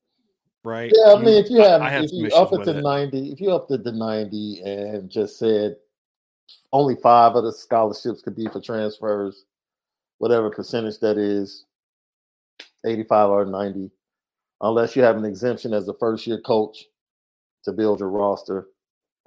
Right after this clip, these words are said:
Speaker 2: you know, that, in my opinion, that would benefit high school recruiting, high school recruits, but coaches will find some type of, like you said, the walk-on, they'll, they will
Speaker 1: Right.
Speaker 2: find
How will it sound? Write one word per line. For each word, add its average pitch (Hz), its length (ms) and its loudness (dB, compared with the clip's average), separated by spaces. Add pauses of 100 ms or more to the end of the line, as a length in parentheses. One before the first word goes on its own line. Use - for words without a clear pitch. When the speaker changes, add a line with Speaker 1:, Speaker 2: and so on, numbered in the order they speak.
(220)
Speaker 2:
you 107 120 -4
know, 90 320 -8 (140)
that, 139 420 2 (200)
in 120 160 -4
my 127 180 4
opinion, 123 380 -4
that 113 200 0
would 117 240 -2
benefit 117 460 -4
high 113 180 0
school 120 280 -6
recruiting, 123 460 -6 (1300)
high 117 180 -4
school 123 260 -8
recruits, 143 420 -4
but 120 220 -2
coaches 147 560 0
will 107 140 -4
find 104 500 -4 (160)
some 117 260 -10
type 110 300 0
of, 101 300 -8 (1800)
like 107 180 -4
you 110 80 -10
said, 107 280 0
the 92 80 -8
walk-on, 107 760 0
they'll, 147 280 2
they 151 140 4
will 160 120 0
Speaker 1:
Right. - 80 -10
Speaker 2:
find 117 400 -4